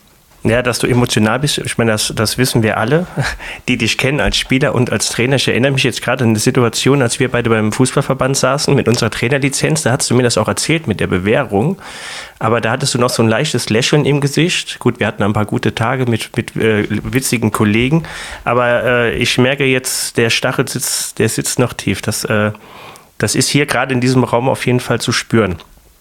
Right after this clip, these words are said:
Die drei roten Karten, wie viel waren denn wirklich berechtigt? Oder wo würdest du im Nachgang sagen, okay, hier habe ich vielleicht auch was falsch gemacht? Oder, oder ist es wirklich so, dass du sagst, nee, das wird jetzt so, äh,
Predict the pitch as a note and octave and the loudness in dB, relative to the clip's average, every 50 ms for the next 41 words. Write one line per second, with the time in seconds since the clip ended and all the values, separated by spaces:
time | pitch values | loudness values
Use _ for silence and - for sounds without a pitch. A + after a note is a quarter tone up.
0 | _ _ - - - - A2 - - - A#2+ B2+ B2+ A#2+ A#2+ - - A2 - - | _ _ -20 -6 -4 -2 -2 0 0 0 0 2 2 0 0 2 0 0 0 0
1 | A#2 A#2 - - G#2+ G2 G#2 G#2+ - A2 G2+ G#2+ G#2+ B2 A#2 G#2+ G#2 G2+ G#2+ A2 | -2 -2 -2 -4 -2 -2 -2 0 0 0 0 0 0 2 2 2 2 2 0 0
2 | - - - - A2 A2+ A2+ A#2 - - - - - - - - - - - - | -2 -2 -4 -4 -4 -2 -2 -2 -2 -2 -4 -6 -8 -10 -16 -20 -20 -20 -20 -20
3 | - - _ _ - - G2+ G2 G#2 G#2+ G#2 A2+ B2 A#2+ A#2 - - C#3 A#2+ A2 | -20 -20 _ _ -2 -2 0 2 2 2 2 2 2 2 0 0 2 2 4 4
4 | A#2 A#2 A#2+ - - - A#2 A2 G#2+ A#2 A2+ A#2 A#2 - - - - - - - | 4 2 2 0 0 0 0 0 0 0 0 0 -2 -4 -6 -10 -14 -16 -18 -20
5 | - - - - A2 - - B2+ B2+ B2+ B2+ C3+ C3 B2+ - - B2 A#2 - - | -20 -8 -4 -2 -2 0 0 0 0 0 0 0 -2 0 0 0 0 0 0 0
6 | - B2+ C#3 - - C3 - - C#3 C3 C#3 - - C3+ C3 C3 C3 D3+ - - | 0 0 0 0 -2 -2 -2 -2 -2 -2 -2 -2 0 2 2 2 2 0 -2 -4
7 | - - A#2+ A#2+ A2+ A2 - A#2+ A2+ A#2+ A#2 A#2 A2 G2+ - - C3+ - - C3 | -2 0 0 2 2 2 2 0 2 2 2 2 0 -2 -2 -2 -2 0 0 0
8 | - - C3 C3+ - B2+ - - C3 A#2+ A#2+ A#2 - - A#2+ G#2 A2+ A2+ A#2 - | 0 0 0 0 0 -2 -2 0 0 0 0 -2 -2 -2 -2 0 0 -2 -2 -4
9 | - - - - - - - - - - - - - - - - - - - - | -6 -10 -12 -16 -18 -16 -16 -14 -14 -14 -12 -14 -14 -14 -14 -16 -16 -18 -6 -2
10 | A2+ A#2 C#3 C3+ B2+ A#2+ - C#3 C#3 - C#3 - - - - C#3+ D3 D3+ C#3+ - | 0 0 2 0 0 0 0 0 0 0 -2 -4 -4 -2 0 2 2 2 2 2
11 | C3 C3 B2+ B2 A#2+ A#2+ | 2 2 2 0 0 -2